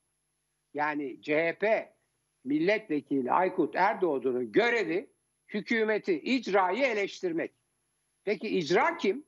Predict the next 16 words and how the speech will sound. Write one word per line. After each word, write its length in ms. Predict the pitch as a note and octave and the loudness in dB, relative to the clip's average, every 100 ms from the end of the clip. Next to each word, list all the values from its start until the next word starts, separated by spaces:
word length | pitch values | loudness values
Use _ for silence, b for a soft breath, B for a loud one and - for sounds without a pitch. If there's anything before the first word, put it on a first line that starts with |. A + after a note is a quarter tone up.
| _ - | _ -4
Hükümet 540 | D#3 F3 F3 D#4 - | -2 0 0 0 0
kim? 220 | F3+ C4 - _ - | -2 -2 -10 _ 0
Bırakın 360 | G#3+ A#3+ F#4+ | 0 2 0
hükümeti, 640 | F4+ D#4 D#4 A3 - C#3 | 0 0 0 0 -2 0
devlet, 540 | F3+ G3 G#3+ A#3 - - | 2 2 2 0 -2 -4
devlet. 400 | D3+ D3+ F3 - _ _ _ _ | -2 0 -2 -2 _ _ _ _
Devlet 440 | D#3+ E3+ G#3+ C4+ - | 0 0 0 -2 -4
kim? 260 | A#3 F4 - _ _ _ _ _ _ _ _ _ _ _ | -4 -4 -8 _ _ _ _ _ _ _ _ _ _ _
Cumhurbaşkanı 800 | _ _ - - _ C#3+ B2+ D3+ | _ _ -20 -20 _ -20 -8 0
Recep 420 | B3+ G3 D3+ - | 0 0 -2 0
Tayyip 380 | G#3+ G3 C#4+ C#4+ | 0 2 -2 0
Erdoğan. 500 | B3 G#3 F#3+ C3 - _ _ _ _ _ _ _ _ | 0 2 0 0 -12 _ _ _ _ _ _ _ _
Bu 120 | F#3+ | -2
çocuğu 600 | - E4 D#4+ D4 E3+ G#2+ _ _ _ _ _ _ _ _ _ _ _ | 2 2 2 2 0 -4 _ _ _ _ _ _ _ _ _ _ _
halk, 380 | - F#3+ C4+ - - _ _ _ _ _ _ _ _ _ _ _ _ _ _ | 0 2 2 -6 -18 _ _ _ _ _ _ _ _ _ _ _ _ _ _
icrayı, 720 | F3 G3 F#3+ G#3+ D#4 F4 D4 | _ -16 -14 -10 -8 -8 -10